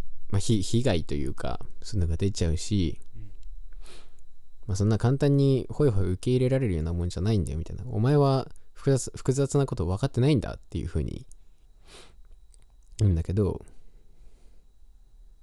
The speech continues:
Speaker 1: まあ、こっちもこっちで大変なんだよ、みたいなことを言うわけよ、国が。
Speaker 2: <laughs> うん、うん、うん、うん、うん。
Speaker 1: そう。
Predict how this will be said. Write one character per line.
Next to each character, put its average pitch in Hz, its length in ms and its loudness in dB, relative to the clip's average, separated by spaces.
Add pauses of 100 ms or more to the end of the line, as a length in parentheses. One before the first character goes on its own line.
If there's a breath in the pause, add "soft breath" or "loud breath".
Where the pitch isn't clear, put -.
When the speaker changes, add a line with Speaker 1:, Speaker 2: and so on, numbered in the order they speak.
Speaker 1:
ま 82 100 -2
あ、 - 20 0
こ 139 100 2
っ - 20 2
ち - 140 2
も 160 80 4
こ 107 60 2
っ - 20 -2
ち - 100 -2
で 95 40 0
大 131 200 2
変 185 140 4
な 214 80 2
ん 180 60 4
だ 107 60 2
よ、 95 80 4
み 107 120 6
た - 120 2
い - 60 0
な - 60 2
こ - 140 2
と 104 120 2
を 98 40 4
言 117 220 2
う 92 40 0
わ 90 120 0
け 92 120 -2
よ、 87 100 -4
国 87 240 -2
が。 82 240 -2
Speaker 2:
<laughs> - 1120 -2
う 127 40 -16
ん、 123 40 -10
う - 40 -10
ん、 - 20 -10
う - 0 -
ん、 110 500 -16
う 104 40 -14
ん、 - 20 -14
う 107 40 -14
ん。 - 20 -12
Speaker 1:
そ 92 360 -2
う。 - 100 -16